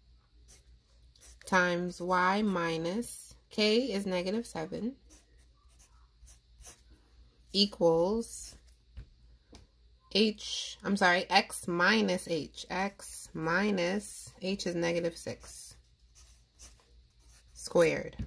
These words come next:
So the only difference between these two forms is here Y is by itself and here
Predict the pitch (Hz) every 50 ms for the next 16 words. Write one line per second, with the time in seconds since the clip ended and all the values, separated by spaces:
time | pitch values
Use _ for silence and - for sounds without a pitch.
0 | - - - - _ - - _ - - _ _ _ _ - - - _ _ _
1 | - - - _ - - 277 277 277 294 339 370 311 220 214 214 - 226 214 208
2 | 202 208 196 - - 208 202 196 190 190 180 - - 190 180 - - 180 180 170
3 | 165 165 170 170 156 151 160 - - - 196 202 202 196 185 170 156 160 160 170
4 | 170 165 160 151 143 143 143 - - - 214 220 208 214 208 - 175 160 160 160
5 | 160 160 156 151 147 147 147 156